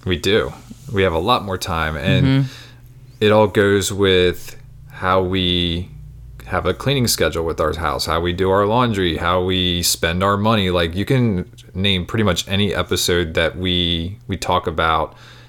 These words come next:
Speaker 1: being intentional, which is all of them. And, and all of them have some kind of way to give us more freedom, more time, um,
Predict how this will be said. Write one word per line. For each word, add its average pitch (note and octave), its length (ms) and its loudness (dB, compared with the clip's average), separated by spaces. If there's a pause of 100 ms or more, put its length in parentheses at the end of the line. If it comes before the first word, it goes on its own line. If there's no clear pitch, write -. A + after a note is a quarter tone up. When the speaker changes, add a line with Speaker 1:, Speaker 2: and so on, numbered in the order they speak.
(140)
Speaker 1:
being F2+ 240 2
intentional, E2+ 640 -2
which D#2 180 -4
is D#2 260 -4 (140)
all F2+ 180 2
of E2 80 -4
them. D#2+ 160 -2
And, E2+ 240 -2
and F2 300 -2
all A2+ 240 4
of G2+ 80 -2
them F#2+ 220 0
have E2+ 260 -2
some F#2 340 0
kind F#2 220 -2
of E2+ 280 -2
way E2+ 340 2
to F2 160 -4
give F2 240 -2
us F2+ 240 0
more E2 440 2
freedom, E2+ 800 -2
more E2+ 200 0
time, D#2+ 600 -2 (580)
um, D#2+ 600 0